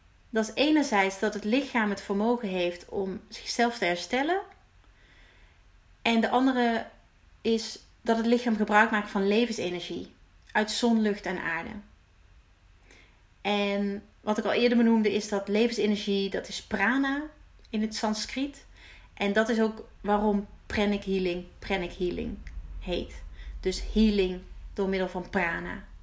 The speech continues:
levensenergie. En het is zo'n ontzettend mooi healing systeem dat door de grondlegger, eh, Master Choa Kok Sui,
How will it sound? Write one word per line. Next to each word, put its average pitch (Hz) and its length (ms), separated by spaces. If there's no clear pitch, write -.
levensenergie. 185 760
En 220 120
het 226 100
is - 280
zo'n 277 920
ontzettend 254 600
mooi 220 540
healing 254 480
systeem 185 760
dat 220 300
door 208 440
de 202 120
grondlegger, 196 1000
eh, 190 180
Master 208 400
Choa 226 280
Kok 214 280
Sui, 190 540